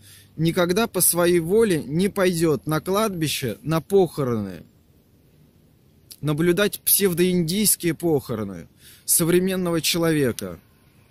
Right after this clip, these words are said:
Это первая часть. Э, ни к родственникам, ни к друзьям,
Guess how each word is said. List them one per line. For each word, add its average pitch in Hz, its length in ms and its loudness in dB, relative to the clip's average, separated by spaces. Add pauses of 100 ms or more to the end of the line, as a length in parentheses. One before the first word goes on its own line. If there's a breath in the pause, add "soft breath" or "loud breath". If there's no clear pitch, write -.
(640)
Это 131 180 -8
первая 156 420 2
часть. 202 560 -2 (1800 loud breath)
Э, 113 200 -4
ни 143 220 2
к - 220 -10 (720)
родственникам, 160 1040 2 (340)
ни 151 200 0
к 175 80 -2
друзьям, 156 800 2